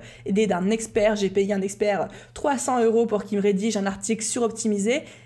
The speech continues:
mais j'arrive pas à remonter plus loin que septe ou huitième position sur Google, ce qui est déjà bien, hein. Mais j'arrive pas à arriver dans les premiers résultats. » Bah oui, c'est normal. Si les premiers résultats sont occupés par des sites qui sont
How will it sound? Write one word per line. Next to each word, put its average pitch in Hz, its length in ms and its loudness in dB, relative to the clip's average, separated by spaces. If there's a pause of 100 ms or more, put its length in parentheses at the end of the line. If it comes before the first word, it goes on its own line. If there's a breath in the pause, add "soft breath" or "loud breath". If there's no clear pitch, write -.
(100)
mais 320 260 4
j'arrive 226 320 2
pas 311 140 4
à - 20 -2
remonter 220 440 0
plus 269 140 -4
loin 240 220 2
que 240 180 -2
septe 269 300 -2
ou 226 60 0
huitième 214 340 0
position 208 420 0
sur 233 160 -2
Google, 185 400 -2
ce - 100 -8
qui - 60 -4
est 190 60 0
déjà 180 200 0
bien, 185 220 0
hein. 190 140 -10 (580 loud breath)
Mais 277 140 2
j'arrive 240 220 4
pas 294 80 2
à - 20 2
arriver 240 180 2
dans 254 120 2
les 214 100 0
premiers 233 260 -2
résultats. » 196 420 -4 (300 loud breath)
Bah 220 180 4
oui, 320 180 0
c'est 254 140 -2
normal. 214 600 2
Si - 260 0
les 294 100 2
premiers 277 340 -2
résultats 214 420 0
sont 202 200 -4
occupés 233 360 -4
par 190 180 -2
des 185 80 -4
sites - 460 -4
qui - 100 -10
sont 190 300 -6